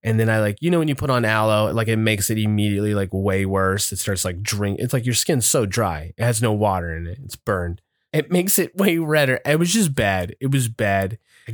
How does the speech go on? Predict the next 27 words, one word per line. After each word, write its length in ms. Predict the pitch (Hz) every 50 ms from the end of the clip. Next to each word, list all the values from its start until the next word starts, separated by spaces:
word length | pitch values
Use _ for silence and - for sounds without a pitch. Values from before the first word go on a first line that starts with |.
| -
got 240 | - 135 127 139 143
up 120 | 147 139 151
in 80 | 143
the 80 | 131 127
middle 180 | 127 127 123
of 80 | 120 120
the 80 | 120 117
night 320 | 117 117 113 113 113 -
to 80 | 113 104
try 240 | - - 113 110
to 80 | 107 107
take 240 | 104 - 110 - -
a 40 | 92
piss, 680 | - - - 139 135 127 117 107 - - - - - - _ _ _ _ _ _ _ _ _ _ _ _ _ _ _ _ _ _ _ _ _ -
and 540 | 117 117 117 113 113 110 107 104 101 - - _ _ -
my 140 | 107 104
s-, 340 | 101 - - - - - - _
you 160 | 135 135 127
know, 180 | 120 107 101
my 140 | 101 101 101
skin 400 | 104 - - - - 139 131 120
is, 80 | 113 101
like, 140 | 101 95 95
burning 500 | 101 104 - 117 110 110 110 107 107 107
hot, 400 | 107 110 110 104 101 101 92 - - _ _ _ _ _ _ _ _ _ _ _ _ _ _ _ _ _ _ _
and 400 | - 123 120 117 110 107 110 104 - - _ _ _ _ _ _ _ _ _ _ _ _ _ _ _ _ _
I, 680 | - 104 - 107 107 104 104 208 202 196 196 196 101 -